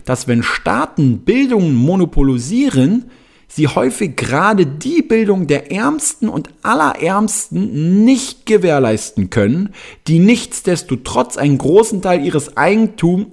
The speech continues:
Einkommens in genau diese Bildung investieren müssen, auch wenn sie nicht effizient ist.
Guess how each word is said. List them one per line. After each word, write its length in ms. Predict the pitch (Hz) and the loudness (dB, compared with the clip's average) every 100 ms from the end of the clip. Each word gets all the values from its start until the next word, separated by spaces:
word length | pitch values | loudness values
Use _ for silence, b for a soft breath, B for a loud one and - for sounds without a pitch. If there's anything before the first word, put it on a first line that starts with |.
| - | -6
Einkommens 840 | 131 226 233 - 139 190 269 - b b b | 0 2 2 2 2 2 -2 -6 b b b
in 160 | 180 175 | 2 4
genau 240 | 165 175 | 4 4
diese 220 | 170 160 | 2 2
Bildung 260 | 151 151 139 | 4 4 4
investieren 680 | 156 143 - - 285 180 127 | 2 0 0 -4 0 4 4
müssen, 320 | 139 135 190 - | 4 0 -8 -2
auch 260 | 117 156 143 | 2 2 2
wenn 140 | 143 | 0
sie 80 | 156 | 0
nicht 180 | 160 - | 0 -2
effizient 560 | 175 190 - 294 269 | -2 -4 -2 2 2
ist. 440 | - - - - | 0 -8 -10 -18